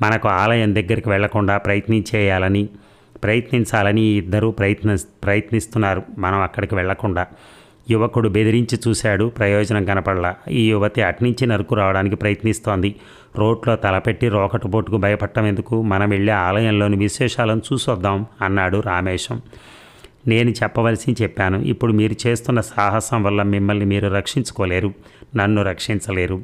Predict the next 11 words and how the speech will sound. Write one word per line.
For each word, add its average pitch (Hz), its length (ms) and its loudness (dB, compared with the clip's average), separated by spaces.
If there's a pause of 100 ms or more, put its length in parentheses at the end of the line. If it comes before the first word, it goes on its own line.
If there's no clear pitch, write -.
(160)
అందా 98 320 0
యువతి. 90 440 -2 (800)
ఆ 101 120 4
యువకుణ్ణి, 113 560 2
యువతిని 110 500 2
వెంటబెట్టుకుని 104 640 0
ఆ 95 200 0
ఐదుగురు 107 360 2
ఆలయం 98 520 0
వైపు 101 240 -2
నడిచారు. 98 460 0